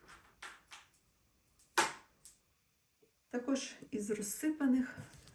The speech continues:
вибрала такі зелені, бордові, вишневі і агатові.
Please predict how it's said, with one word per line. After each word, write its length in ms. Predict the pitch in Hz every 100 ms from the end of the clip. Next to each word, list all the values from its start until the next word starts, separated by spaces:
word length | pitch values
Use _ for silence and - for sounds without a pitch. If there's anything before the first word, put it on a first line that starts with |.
| - - - - _
вибрала 680 | 247 226 196 196 202 190 196 - - - - - _ 117 - - _ _ _ _ _ _ - - - -
такі 460 | 208 - 202 190 180
зелені, 760 | 240 208 196 185 208 330 359 359 - - - - - - _ _ - _ _ _ _ _ _ _ _ _ _ -
бордові, 840 | 214 202 202 226 262 294 277 269 - -
вишневі 840 | 247 196 - - 233 277 269 254 254 - - - - - - - - - -
і 340 | 220 233 226 - - - - - _ _ _ _ _ _ _ _ _ _ _ _ _ _ _ _
агатові. 760 | 214 196 208 - - 247 233